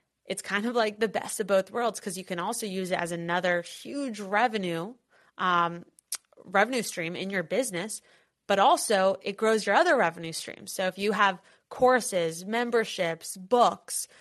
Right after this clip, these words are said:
coaching programs, masterminds, products,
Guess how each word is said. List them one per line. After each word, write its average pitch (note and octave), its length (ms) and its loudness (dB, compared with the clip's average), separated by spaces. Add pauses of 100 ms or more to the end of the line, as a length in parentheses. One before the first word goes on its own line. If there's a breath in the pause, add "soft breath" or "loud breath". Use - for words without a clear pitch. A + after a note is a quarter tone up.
(140 soft breath)
coaching B3 520 0
programs, F3 540 -2
masterminds, G3 1300 0 (360 loud breath)
products, B3 1080 6